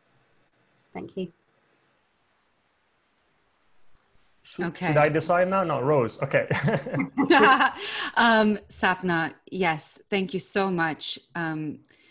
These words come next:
Speaker 3: there were so many strong points, and really overall, I'm gonna just say it felt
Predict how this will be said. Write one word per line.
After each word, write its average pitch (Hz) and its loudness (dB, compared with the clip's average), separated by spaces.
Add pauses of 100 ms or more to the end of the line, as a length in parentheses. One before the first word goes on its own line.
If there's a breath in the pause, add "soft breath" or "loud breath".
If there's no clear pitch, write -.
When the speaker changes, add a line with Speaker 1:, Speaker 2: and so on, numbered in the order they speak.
(840 soft breath)
Speaker 3:
there 180 -2
were 175 -4
so 180 -6
many 180 -4
strong 165 -6
points, 156 -8
and 175 -6
really 208 2
overall, 165 -2
I'm 160 -8
gonna 160 -6
just 156 -10
say 156 -6
it 156 -10
felt 170 -8